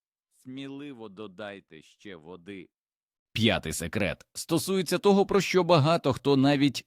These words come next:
не замислюється, — якості самої води. Ми звикли думати, що вода, вона і є вода. Але для огірків, цих ніжних створінь, склад води має величезне значення.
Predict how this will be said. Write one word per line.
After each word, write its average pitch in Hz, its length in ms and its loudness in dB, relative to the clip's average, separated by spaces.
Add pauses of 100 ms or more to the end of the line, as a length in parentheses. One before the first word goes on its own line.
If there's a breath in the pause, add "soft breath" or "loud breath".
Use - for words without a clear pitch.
не 170 280 4
замислюється, — 120 1000 0 (220 soft breath)
якості 120 600 0
самої 90 480 2
води. 98 400 0 (240)
Ми 139 240 6
звикли 139 520 2
думати, 143 520 2
що 113 220 0
вода, 127 420 4 (180)
вона 190 440 4 (160)
і 202 160 0
є 104 280 0
вода. 69 400 -6 (360)
Але 123 320 4
для 95 160 2
огірків, 95 680 0 (280)
цих 131 280 -2
ніжних 123 380 2
створінь, 127 500 2 (220)
склад 170 400 2
води 165 340 4
має 170 340 2
величезне 120 920 2
значення. 82 720 -4